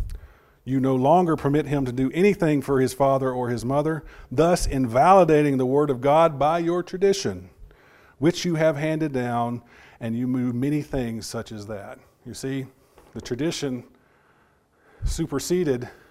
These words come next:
God's word. They were letting that happen. And there's a problem in doing that. There's a danger in following men's traditions. In Acts chapter five and verse twenty-nine,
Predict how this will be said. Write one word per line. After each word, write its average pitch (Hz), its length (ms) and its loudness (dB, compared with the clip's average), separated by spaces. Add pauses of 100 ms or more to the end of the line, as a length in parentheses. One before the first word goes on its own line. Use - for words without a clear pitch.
(240)
God's 127 320 -4
word. 110 480 -10 (840)
They 127 80 -8
were 127 140 -4
letting 139 260 0
that 120 200 -8
happen. 131 420 -12 (1900)
And 120 100 -12
there's 107 140 -14
a - 20 -20
problem 123 400 -6
in 104 80 -10
doing 123 220 -10
that. 104 180 -14
There's 113 160 -10
a 113 40 -8
danger 143 540 2 (380)
in 139 100 -2
following 156 480 6
men's 147 240 0
traditions. 135 680 -6 (2250)
In 143 60 -6
Acts 160 180 0
chapter 135 180 2
five 151 300 4
and 123 80 -2
verse 127 180 -2
twenty-nine, 127 720 -4